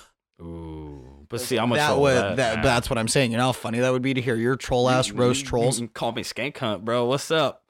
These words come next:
Speaker 1: Hey, I'm just kidding. Shout out South Park.
Speaker 2: Um,
Speaker 1: <laughs>
Speaker 2: but, uh, once again, our, uh, our ats are pretty much everything for me. I, Instagram, TikTok, Twitch,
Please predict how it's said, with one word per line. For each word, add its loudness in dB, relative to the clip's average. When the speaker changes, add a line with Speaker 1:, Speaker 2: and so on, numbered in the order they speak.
Speaker 1:
Hey, 2
I'm -4
just -10
kidding. -10
Shout 0
out 0
South -2
Park. -10
Speaker 2:
Um, 0
Speaker 1:
<laughs> -14
Speaker 2:
but, 2
uh, 4
once 0
again, 0
our, 0
uh, 0
our 0
ats -2
are 2
pretty -4
much 0
everything 2
for -6
me. 0
I, 0
Instagram, -4
TikTok, -2
Twitch, -2